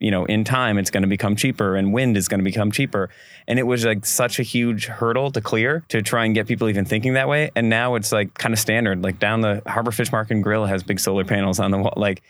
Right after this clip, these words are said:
the, the Ridges New Nature Center is a leed certified building. Like, it's amazing how quickly these things went from being fringe, just kinda scoffed at ideas to just really working their way into, um, just how we're building and how we're developing now.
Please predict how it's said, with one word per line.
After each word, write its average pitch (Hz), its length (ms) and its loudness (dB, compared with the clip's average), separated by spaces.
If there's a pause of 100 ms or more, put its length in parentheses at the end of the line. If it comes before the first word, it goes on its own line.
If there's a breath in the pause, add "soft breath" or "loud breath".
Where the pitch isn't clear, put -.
(280 soft breath)
the, 98 480 2
the 107 120 0
Ridges 113 580 2
New 110 160 2
Nature 107 360 2
Center 95 500 0
is 101 460 0 (100)
a 101 60 0
leed 107 260 2
certified 101 400 0
building. 95 400 0
Like, 92 140 -4
it's - 100 -12
amazing 131 380 2
how 120 160 0
quickly 117 400 0
these 101 240 0
things 101 200 0
went 104 220 0
from 101 180 0
being 95 300 2
fringe, 107 640 0 (160)
just 107 200 -2
kinda 120 200 0
scoffed 95 520 -2
at 113 280 0
ideas 107 680 0
to 113 320 2
just 113 240 -4 (200)
really 135 320 2
working 110 360 0
their 107 120 2
way 110 200 2
into, 98 540 2
um, 92 480 0
just - 160 -6
how 107 160 0
we're 98 180 0
building 104 500 0
and 95 140 2
how 104 180 0
we're 98 140 0
developing 95 480 -2
now. 90 260 -8